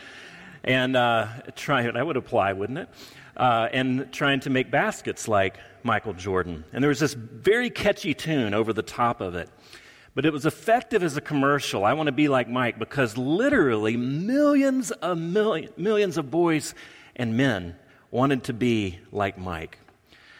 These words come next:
Now, he turned fifty years old three years ago. And to celebrate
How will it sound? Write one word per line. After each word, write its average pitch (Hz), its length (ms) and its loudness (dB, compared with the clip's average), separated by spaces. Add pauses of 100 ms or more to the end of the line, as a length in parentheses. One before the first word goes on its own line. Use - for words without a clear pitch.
(200)
Now, 117 80 -2
he 156 120 2
turned 165 300 0
fifty 180 300 0
years 156 580 2
old 110 440 0 (160)
three 139 280 0
years 123 340 2
ago. 85 360 -6 (400)
And 120 140 0
to 127 60 -2
celebrate 113 840 -2